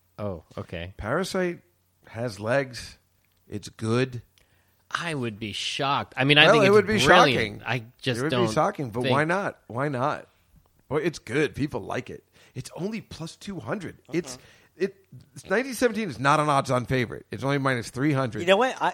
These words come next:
Speaker 2: And
Speaker 3: okay.
Speaker 2: Parasite is right
Speaker 3: Have
Speaker 2: up there.
Speaker 3: Yeah, okay, so do you think more people in the Academy have seen nine,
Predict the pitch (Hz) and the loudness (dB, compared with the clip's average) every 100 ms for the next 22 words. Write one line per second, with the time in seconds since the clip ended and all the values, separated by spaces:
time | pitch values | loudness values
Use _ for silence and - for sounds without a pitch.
0 | - 117 170 160 175 156 143 117 90 95 | -4 -4 2 6 6 4 0 -2 -6 -2
1 | 117 127 214 190 127 - 113 98 - - | -2 2 4 4 4 -2 -8 -8 -10 -18
2 | _ - 165 - _ - 160 92 - 170 | _ -16 -16 -18 _ -4 -4 -6 -12 -12
3 | - 208 226 247 - 139 151 185 190 220 | -12 -12 -10 -12 -12 -12 -6 -6 -6 -10
4 | 185 165 151 - 131 131 131 135 123 - | -10 -10 -12 -12 -12 -14 -14 -14 -14 -16
5 | 127 113 113 | -16 -14 -14